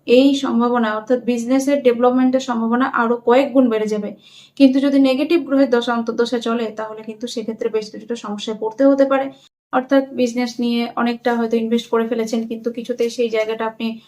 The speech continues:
পাচ্ছেন না, এই ধরনের সমস্যা কিন্তু ক্রিয়েট হতে পারে। কিছু কাস্টমার অন্যদিকে চলে যেতে পারে, কিছু অর্ডার ক্যান্সেল হতে পারে বা কোনো কাজ হয়তো ক্যান্সেল হতে পারে, এই ধরনের সমস্যা কিন্তু হতে পারে।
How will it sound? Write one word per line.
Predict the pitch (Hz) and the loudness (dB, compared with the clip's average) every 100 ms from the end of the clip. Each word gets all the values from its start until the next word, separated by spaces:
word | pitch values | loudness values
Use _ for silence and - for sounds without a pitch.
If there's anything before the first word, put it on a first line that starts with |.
| _ - | _ 2
পাচ্ছেন | 240 240 247 | 2 2 -2
না, | 226 220 220 | 0 -2 -2
এই | 240 | 0
ধরনের | 254 262 | 2 0
সমস্যা | 247 226 220 240 | -2 -6 -8 -10
কিন্তু | 226 220 285 | -10 -8 -10
ক্রিয়েট | 285 226 226 | -4 -2 2
হতে | 254 254 | 2 2
পারে। | 247 240 - _ _ - | 0 -4 -8 _ _ -2
কিছু | 269 269 | 0 2
কাস্টমার | 269 247 233 233 233 | 2 0 0 -4 -4
অন্যদিকে | 220 220 214 220 | -4 -6 -6 -6
চলে | 220 226 240 | -4 -2 2
যেতে | 254 254 | 2 2
পারে, | 247 240 240 _ _ _ | 0 0 -4 _ _ _
কিছু | 277 277 277 | -2 2 4
অর্ডার | 233 233 233 | 4 2 -4
ক্যান্সেল | 226 220 - 262 | -6 -6 -2 0
হতে | 254 254 | 0 -2
পারে | 247 240 - _ _ _ | -4 -6 -10 _ _ _
বা | 262 269 277 | 0 2 2
কোনো | - 285 277 | 0 -2 -2
কাজ | 262 240 254 | 0 0 -2
হয়তো | 247 240 | -6 -8
ক্যান্সেল | 247 226 226 247 | -6 -6 -4 -4
হতে | 254 247 | -2 -4
পারে, | 240 | -2
এই | 226 | -2
ধরনের | 233 233 | -2 -4
সমস্যা | 226 214 208 | -8 -8 -12
কিন্তু | 214 214 294 | -12 -10 -6
হতে | 311 247 208 | -4 -4 -4
পারে। | 214 202 | -6 -8